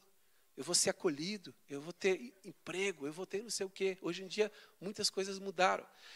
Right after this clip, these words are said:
Mas na época, irmãos, e eu quero resumir aqui, esse, é, final de, do século um, final do século um, e o século dois, e o século três,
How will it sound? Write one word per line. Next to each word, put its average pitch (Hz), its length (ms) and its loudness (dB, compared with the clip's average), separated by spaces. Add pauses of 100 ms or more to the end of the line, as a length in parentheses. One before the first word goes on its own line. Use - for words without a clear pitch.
(160)
Mas 175 200 10
na 190 120 12
época, 202 440 12
irmãos, 127 440 0 (500)
e 127 80 -2
eu 147 80 6
quero 160 220 4
resumir 156 440 0
aqui, 170 420 -6 (200)
esse, - 460 4
é, 123 220 6
final 156 380 8
de, 156 100 -2 (180)
do - 140 -4
século 160 380 2
um, 135 140 -6
final 151 300 4
do 190 60 -6
século 175 360 -2
um, 147 120 -8 (640)
e 120 120 -6
o 127 60 -2
século 180 420 4
dois, 123 420 0 (300)
e 123 100 -8
o 127 60 -2
século 156 440 2
três, 113 480 -6